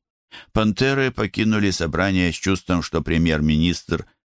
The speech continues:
видела в них не ядро политического движения –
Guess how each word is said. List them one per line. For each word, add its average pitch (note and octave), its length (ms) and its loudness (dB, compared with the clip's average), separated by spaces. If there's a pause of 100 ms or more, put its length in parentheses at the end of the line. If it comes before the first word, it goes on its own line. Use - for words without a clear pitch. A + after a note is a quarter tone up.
(260)
видела F#2+ 480 2
в E2+ 60 0
них F2+ 240 2
не F#2 220 4
ядро F2+ 540 0
политического D2 880 -2
движения – C#2 680 0